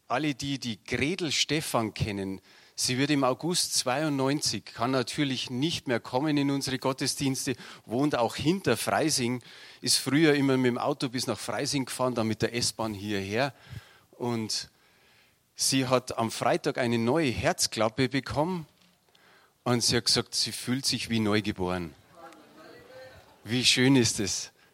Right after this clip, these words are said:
zu sprechen von unserem Jüngsten und zu sprechen von unserer Ältesten.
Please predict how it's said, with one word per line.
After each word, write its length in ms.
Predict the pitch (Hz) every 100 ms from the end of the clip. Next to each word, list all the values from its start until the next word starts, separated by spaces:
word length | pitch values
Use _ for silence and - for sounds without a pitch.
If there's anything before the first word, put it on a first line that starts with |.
| _
zu 160 | - 139
sprechen 480 | - - 139 - 135
von 180 | 143 131
unserem 320 | 123 123 127
Jüngsten 440 | 139 180 - 170
und 120 | 143
zu 100 | 123
sprechen 460 | 123 - 117 135 120
von 180 | 117 120
unserer 300 | 123 113 110
Ältesten. 640 | 113 143 117 110 101 90